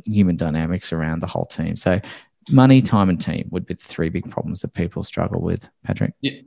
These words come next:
Speaker 2: yeah, and, and these certainly cross, uh, borders and cross oceans, um, here. And I think it's, I think it's a world problem. I, you know,
Speaker 1: I think so.
Speaker 2: team, team issues are through the roof, and they're directly connected to profit issues, right? I've heard multiple dentists just in the last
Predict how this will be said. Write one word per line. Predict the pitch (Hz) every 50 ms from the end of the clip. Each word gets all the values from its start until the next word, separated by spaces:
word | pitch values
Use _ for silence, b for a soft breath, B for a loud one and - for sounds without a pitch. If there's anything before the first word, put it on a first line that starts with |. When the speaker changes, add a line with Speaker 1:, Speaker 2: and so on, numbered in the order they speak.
| _ _ _ _ -
Speaker 2:
yeah, | 131 123 113 107 107
and, | 107 110 107 117
and | 117 113
these | 117 117 113 -
certainly | - 123 113 107 101 98 104 101 95 92 90
cross, | 90 - 104 95 95 95 90 - - - - -
uh, | 98 98 90
borders | 90 98 95 98 98 92 90 90 92
and | 87 87
cross | - 92 85 87 82 -
oceans, | - 92 92 90 - 90 87 87 87 87 - - - -
um, | - 95 90 87 87 87 85
here. | 107 101 92 90 90
And | 90 87
I | 87
think | 90 - 90 82
it's, | 85 - - -
I | - 90
think | 95 95 95 92
it's | 87 85 -
a | 92
world | 90 90 90 90 87 85
problem. | - 87 85 87 90 90 90
I, | 90 85 85 - _ _ _ _ _ _ _ _ -
you | 92
know, | 90 82 82
Speaker 1:
I |
think | 82 85 92 -
so. | - -
Speaker 2:
team, | - 123 113 107 104 101 95 - - -
team | - 123 107 98
issues | 90 - - 87 87
are | 92 87
through | 90 92 92
the | 87 82
roof, | 90 90 87 82
and | - 104
they're | 113 123
directly | 131 135 131 131 127 127 131 117
connected | 104 - 107 104 98 98 - 92
to | 85 80
profit | - 95 92 95 - 82 78
issues, | 78 78 - 80 80
right? | 82 78 82
I've | 80 78
heard | 85 82 82
multiple | 85 87 92 90 87 - 107 104 98 90
dentists | 90 90 90 90 87 85 - -
just | - 87 - -
in | 90 87
the | 85
last | 85 87 87 85 80 - -